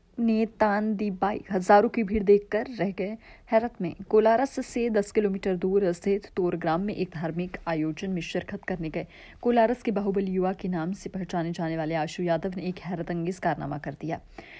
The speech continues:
इस आयोजन में शिवपुरी, भिंड, मुरैना, कोलारस, बैराड़, श्योपुर यादव समाज के हजारों लोग शामिल हुए।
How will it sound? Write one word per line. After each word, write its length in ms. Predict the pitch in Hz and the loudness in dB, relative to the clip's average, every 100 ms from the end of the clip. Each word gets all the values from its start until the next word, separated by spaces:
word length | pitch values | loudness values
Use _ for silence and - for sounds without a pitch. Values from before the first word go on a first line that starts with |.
| - - - | -20 -20 0
इस 240 | 214 220 | 0 2
आयोजन 540 | 233 233 247 240 285 | 2 2 0 2 2
में 100 | 269 | 2
शिवपुरी, 440 | 262 - 233 226 220 | 2 -2 -2 0 0
भिंड, 400 | 185 196 196 196 | -2 -2 -2 -2
मुरैना, 480 | 196 180 170 165 165 | 0 0 0 0 -2
कोलारस, 640 | 170 156 151 160 165 - - | -2 0 0 -2 -6 -14 -12
बैराड़, 540 | 165 165 160 147 143 147 - - - - | -4 -2 0 0 0 -2 -8 -20 -20 -16
श्योपुर 540 | - 208 208 185 175 - - - - - | 0 2 2 0 -4 -6 -20 -20 -20 4
यादव 260 | 220 226 269 | 8 8 6
समाज 340 | 254 247 262 | 4 2 2
के 80 | 262 | -2
हजारों 480 | 202 196 196 226 196 | -2 0 0 2 0
लोग 380 | 196 185 - | 0 -2 -10
शामिल 300 | 196 202 170 | -8 -4 -4
हुए। 200 | 160 156 | -6 -10